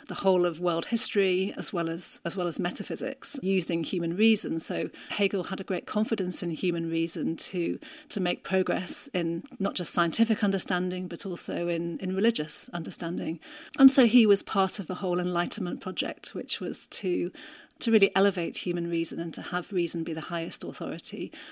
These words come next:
on all sorts of political, social, moral questions.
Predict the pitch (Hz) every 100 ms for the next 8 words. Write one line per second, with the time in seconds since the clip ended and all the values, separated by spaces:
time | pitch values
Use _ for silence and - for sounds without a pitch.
0 | - 170 175 - - - 156 _ _ _
1 | _ - 190 - - 170 165 165 175 -
2 | 170 160 165 170 - - - - 175 202
3 | 202